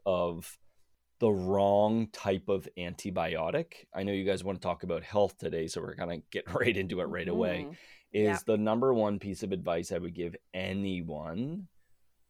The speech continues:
Speaker 1: I mean, I, I say that about everything, <laughs> but here's the number one piece of advice. But a huge, really, really, really important piece of advice when it comes to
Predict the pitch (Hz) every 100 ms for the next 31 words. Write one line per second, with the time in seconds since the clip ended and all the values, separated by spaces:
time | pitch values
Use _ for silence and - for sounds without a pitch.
0 | - 92 85 85 87 92 - 98 92 85
1 | 76 73 78 - - 135 - 160 185 -
2 | 131 123 - 110 98 90 - 98 - -
3 | 90 - - - - - 127 127 - 135
4 | 139 147 147 127 107 110 120 123 113 113
5 | 110 101 104 110 95 95 85 95 - 92
6 | 87 92 87 87 85 85 92 85 - 92
7 | 98 - - 90 80